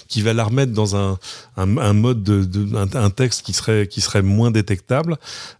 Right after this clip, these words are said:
Euh, c'est intéressant, mais, enfin, pendant toute cette course aux armements-là, je suis pas sûr que les étudiants apprennent grand-chose.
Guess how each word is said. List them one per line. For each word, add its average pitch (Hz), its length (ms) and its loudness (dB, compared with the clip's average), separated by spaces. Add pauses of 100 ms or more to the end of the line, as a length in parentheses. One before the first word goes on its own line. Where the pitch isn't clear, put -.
Euh, 90 120 -6
c'est - 160 -2
intéressant, 95 420 2
mais, 110 100 4 (140)
enfin, 92 200 0 (180)
pendant 101 240 2
toute - 200 -6
cette - 160 -6
course - 220 -4
aux 95 140 2
armements-là, 92 500 2
je 139 60 -6
suis 104 100 -4
pas 104 120 0
sûr 135 160 2
que 127 60 -4
les 104 140 2
étudiants 98 280 0
apprennent 110 300 2
grand-chose. 95 460 -2